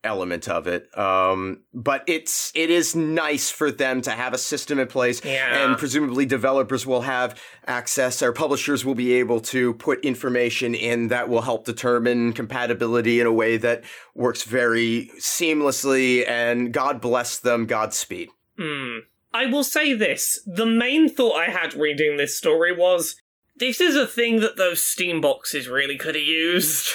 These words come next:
Speaker 1: Oh, yes. Oh, yes.
Speaker 2: It was a, this was a thing that definitely hurt them, and I think that I'm, I, I'm glad that they've noticed for this. <laughs>
Speaker 1: I think they also recognize that there's a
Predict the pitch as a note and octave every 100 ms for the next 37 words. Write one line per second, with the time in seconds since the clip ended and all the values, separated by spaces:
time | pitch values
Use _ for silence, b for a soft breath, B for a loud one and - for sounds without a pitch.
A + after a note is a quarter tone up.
0 | - A#2+ D3+ D3+ C3+ - - - - _
1 | _ G#2+ A2+ G#2+ F#2+ - - F3+ F3+ G2
2 | F#3 E3+ G3 A#3 B3 A3+ A3+ C4 A#3+ A3+
3 | G#3+ G#3 A3+ A3+ F#3+ G#3+ G#3+ G#3 A3+ A3
4 | C#3+ - F3 E3 - F3 D#3 - C3+ C#3+
5 | D3 C#3 D3 D#3 B B B - F#3+ F3+
6 | G3+ G#3+ A3 A#3 A3+ A3 F#3+ G#3 G#3 G#3+
7 | A#3 G#3 - - F#3+ C#3 C3 - - -
8 | - - - _ G3 A3 A#3+ A3 - G3+
9 | F#3+ F3+ F#3 E3+ D3+ D3+ E3 C#3+ C#3 C3
10 | B2 - - - E3 F3 D#3 A2+